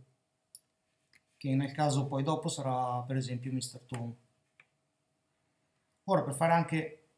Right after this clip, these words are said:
dal sempre, eh, elica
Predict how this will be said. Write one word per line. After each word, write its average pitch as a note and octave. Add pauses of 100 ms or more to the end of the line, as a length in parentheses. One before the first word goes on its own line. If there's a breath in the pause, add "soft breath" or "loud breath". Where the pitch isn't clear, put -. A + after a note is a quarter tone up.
(400)
dal C#3 (480)
sempre, C#3
eh, B2+
elica C3